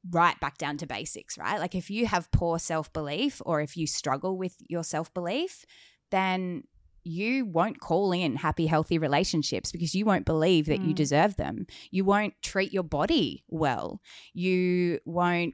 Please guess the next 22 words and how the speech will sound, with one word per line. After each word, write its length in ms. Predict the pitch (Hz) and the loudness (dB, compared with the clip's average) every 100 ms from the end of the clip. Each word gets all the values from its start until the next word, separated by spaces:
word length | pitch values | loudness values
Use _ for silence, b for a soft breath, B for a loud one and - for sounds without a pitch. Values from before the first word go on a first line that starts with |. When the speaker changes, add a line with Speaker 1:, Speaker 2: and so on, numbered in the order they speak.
| - | -4
Speaker 1:
you 100 | 165 | 0
know, 200 | 160 208 - _ _ _ | 2 0 -4 _ _ _
go 320 | 180 180 185 175 | 4 6 6 4
and 460 | 180 180 190 175 - | 0 2 0 -2 -4
move 340 | 175 175 247 | -2 2 4
your 120 | 226 180 | 4 4
body. 240 | 151 143 | 4 2
You 220 | 147 156 | -2 -4
won't 260 | 160 160 - | -2 -2 -2
have 240 | 175 165 | -4 -4
good 220 | - 180 175 | -2 -2 -2
spiritual, 600 | - 175 175 - 185 180 | 0 0 0 -4 -6 -4
mental, 420 | 160 165 - 170 | -2 -2 -2 -2
physical 440 | - 165 165 - 156 | -2 -4 -2 -2 -2
health. 340 | 135 - - | -2 -4 -4
It's 160 | - - | -2 2
those 180 | 233 | 2
very, 260 | 185 208 339 | 4 4 6
like, 200 | 247 160 - _ | 4 2 -4 _
basic 460 | - 196 - 160 - | 0 2 2 -2 0
levels 440 | 139 120 90 160 | -2 0 -2 -2
that 220 | - 147 | 0 0